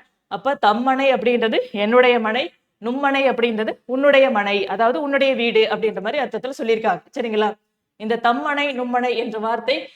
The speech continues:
எந்த நூலில் இருக்கு அப்படின்னு கூட உங்களுக்கு கொஸ்டின் கேட்கலாம். அகநானூறு.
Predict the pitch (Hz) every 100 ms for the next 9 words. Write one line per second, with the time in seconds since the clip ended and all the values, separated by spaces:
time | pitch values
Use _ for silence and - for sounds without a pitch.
0 | _ 214 254 294 285 262 240 226 214 226
1 | 208 208 208 214 320 240 247 233 - 233
2 | 214 202 214 339 - _ _ - 170 233
3 | 208 190 180